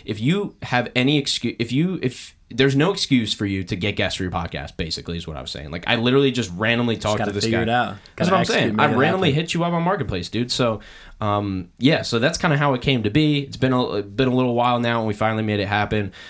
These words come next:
Speaker 1: Um, but, you know, there's, like, ten different ways I could go with this. But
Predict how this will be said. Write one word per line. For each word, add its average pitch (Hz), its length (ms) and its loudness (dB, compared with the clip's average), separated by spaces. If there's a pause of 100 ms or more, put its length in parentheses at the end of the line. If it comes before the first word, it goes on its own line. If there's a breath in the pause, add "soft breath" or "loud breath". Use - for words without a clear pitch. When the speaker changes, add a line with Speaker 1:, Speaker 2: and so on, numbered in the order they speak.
(120)
Speaker 1:
Um, 95 440 -4
but, 110 440 2 (100)
you 120 80 0
know, 107 220 0
there's, 117 180 0
like, 123 160 -2
ten 110 160 -2
different 98 220 0
ways 95 160 -2
I 90 80 -2
could 85 140 -6
go 87 120 -2
with 82 80 -4
this. 78 160 -10 (320 soft breath)
But 104 480 0